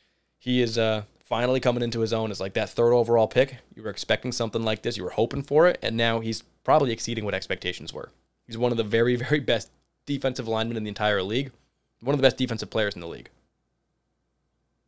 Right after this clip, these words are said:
And when you talk about cornerbacks, D J Reed didn't get enough credit this year,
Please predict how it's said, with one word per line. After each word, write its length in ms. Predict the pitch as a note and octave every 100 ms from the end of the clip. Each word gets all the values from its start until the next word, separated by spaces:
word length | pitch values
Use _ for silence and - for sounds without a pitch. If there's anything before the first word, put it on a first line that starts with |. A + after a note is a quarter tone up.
| _ _ _
And 80 | C3+
when 120 | D#3
you 60 | C3+
talk 220 | C#3 C3+
about 400 | B2+ A#2+ A#2+ - _ _ _ _ _ _ _ _ _ _ _ _ -
cornerbacks, 600 | C#3 D#3 G#2+ F2+ - - _ _ _ _ _ _ -
D 140 | A2 D3+
J 160 | D3+
Reed 180 | C3+ C3+
didn't 180 | B2 A#2+
get 120 | A#2+
enough 180 | A2 G#2
credit 220 | A#2 A2+
this 140 | G#2+ A2+
year, 220 | A2+